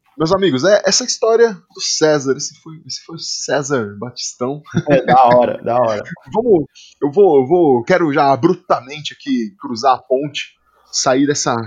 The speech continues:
Speaker 1: dessa parte aqui, vamos pra parte final. E César, nesse final aqui eu faço algumas perguntas pros, pros nossos convidados, né, que todo
Speaker 2: Demorou.
Speaker 1: mundo já tá acostumado aí a ouvir. E eu quero saber de você, você já respondeu ao longo de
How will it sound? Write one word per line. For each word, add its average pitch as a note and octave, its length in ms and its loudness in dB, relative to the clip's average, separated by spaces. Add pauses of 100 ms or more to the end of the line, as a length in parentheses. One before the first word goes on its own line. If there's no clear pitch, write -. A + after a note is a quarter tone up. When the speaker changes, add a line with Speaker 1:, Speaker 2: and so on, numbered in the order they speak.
Speaker 1:
dessa B2 200 -8 (120)
parte C#3+ 300 -2
aqui, D3+ 160 -4
vamos D3+ 180 -4
pra D3+ 100 -4
parte C#3+ 280 -2
final. C#3 500 -4 (260)
E B2 80 -6
César, D3 380 0
nesse D3 220 -8
final D#3+ 280 -2
aqui D3+ 160 -2
eu E3+ 60 0
faço E3 180 -10
algumas D#3 260 -6
perguntas D3 440 -8
pros, A#2+ 340 -18
pros A2+ 180 -16
nossos B2 220 -18
convidados, - 560 -10
né, A2 80 -12
que A2+ 60 -6
todo C3+ 80 0
Speaker 2:
Demorou. D3+ 240 4
Speaker 1:
mundo C3+ 80 -2
já C3 60 -12
tá C3+ 80 -8
acostumado B2+ 600 -8
aí D3+ 240 -4 (340)
a A#2+ 80 -10
ouvir. B2+ 520 -4 (360)
E F#3+ 480 0
eu G3+ 80 4
quero A#3+ 140 -4
saber G#3+ 200 -2
de F#3 80 -6
você, F3 300 0
você A3+ 200 -6
já C#4 80 2
respondeu A3 600 0
ao F#3 100 4
longo E3+ 380 0
de C#3 120 -8